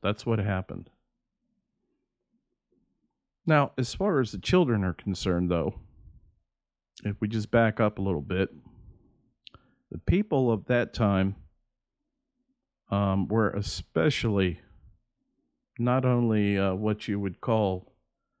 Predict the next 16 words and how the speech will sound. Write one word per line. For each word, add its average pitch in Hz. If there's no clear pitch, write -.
dogged 104
and, 80
you 85
know, 76
rugged 117
individuals. 95
They 123
were -
independent, 143
but 120
they 117
had 190
to 175
be. 90
I 87
mean, 104